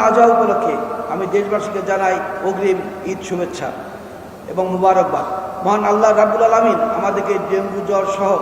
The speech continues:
অন্যান্য মহামারী, প্রাকৃতিক দুর্যোগ থেকে হেফাজত করুন, আমিন। আমি মোহাম্মদ ফজলুল হক খান, এমপি, মন্ত্রী, ধর্ম বিষয়ক মন্ত্রণালয়, গণ-, গণপ্রজাতন্ত্রী বাংলাদেশ সরকার ও সভাপতি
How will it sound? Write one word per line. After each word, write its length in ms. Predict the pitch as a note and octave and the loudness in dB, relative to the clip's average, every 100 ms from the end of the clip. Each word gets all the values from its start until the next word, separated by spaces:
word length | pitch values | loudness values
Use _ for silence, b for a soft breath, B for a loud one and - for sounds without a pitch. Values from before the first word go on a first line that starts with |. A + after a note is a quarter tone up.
| - - - | -2 -6 -4
অন্যান্য 320 | F3+ G3+ G3+ G3 | -2 -2 -2 -2
মহামারী, 480 | F#3+ G3+ G#3+ G#3+ G#3+ G#3+ G#3+ G#3 | 0 2 2 2 0 -4 -6 -2
প্রাকৃতিক 440 | G#3 G#3+ G#3 G#3 E3+ | -2 0 -2 -2 -4
দুর্যোগ 260 | F#3 G3 G#3+ | -4 0 0
থেকে 160 | G#3+ F#3 | 0 -2
হেফাজত 400 | F3 F3+ F3 - F3 | -2 -2 -4 -6 -4
করুন, 200 | E3 C#3 - - - D#3+ | -4 -4 -8 -12 -8 -4
আমিন। 220 | F3+ D#3 - - - - - - - - - - - - - - - - - | -2 -2 -4 -10 -12 -12 -14 -14 -16 -16 -18 -18 -18 -20 -20 -20 -20 -18 -10
আমি 160 | D#3+ F#3 | -6 -2
মোহাম্মদ 300 | F#3 F3 F#3 - | -2 -2 -2 0
ফজলুল 260 | G#3 G#3 | 0 2
হক 120 | G3+ - | 0 0
খান, 140 | F#3 F3+ - - - - - - | -2 -2 -6 -10 -10 -12 -14 -8
এমপি, 340 | F3 F3+ G3+ A3+ - - - - D#3 | -6 -6 -6 -8 -8 -12 -16 -14 -6
মন্ত্রী, 280 | F3 F3 F#3 | -6 -4 -2
ধর্ম 220 | D#3+ F3 | -2 -2
বিষয়ক 320 | E3 E3+ E3 E3+ | -4 -2 -2 -4
মন্ত্রণালয়, 340 | E3 E3 D#3 | -4 -2 -2
গণ-, 420 | E3 E3 D#3 D#3+ D3 | -2 -4 -6 -8 -4
গণপ্রজাতন্ত্রী 580 | E3 E3+ E3+ E3 D#3 D#3 | -4 -4 -6 -6 -8 -6
বাংলাদেশ 360 | D3+ D3+ D3+ | -6 -6 -6
সরকার 320 | D3+ D#3+ F#3 F3 | -6 -4 -4 -6
ও 40 | D3+ | -6
সভাপতি 420 | D3+ E3+ E3+ | -4 -4 -6